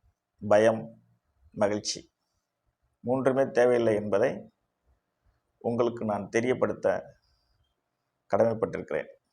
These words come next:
ஆகவே, எல்லோரும் எல்லா நலங்களும் பெற்று வாழ, அவரவர் ஜாதகத்தை அவரவருக்கு விருப்பமான இடத்தில்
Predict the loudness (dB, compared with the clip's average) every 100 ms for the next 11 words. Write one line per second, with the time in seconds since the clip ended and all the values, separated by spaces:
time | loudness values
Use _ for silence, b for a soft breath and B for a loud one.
0 | _ _ _ _ _ _ -4 -2 -2 -4
1 | -8 _ _ _ _ _ _ _ _ _
2 | _ _ _ _ _ _ _ _ _ _
3 | -2 2 6 6 6 2 -6 -8 -2 2
4 | 8 8 8 6 4 0 0 -4 0 4
5 | 6 6 2 0 -8 _ _ _ _ _
6 | _ 4 6 8 8 8 6 10 10 8
7 | 2 0 -2 -4 -10 _ _ _ _ _
8 | _ _ _ _ _ 2 6 8 10 10
9 | 8 4 -2 0 2 4 8 8 6 2
10 | -2 -4 -4 -12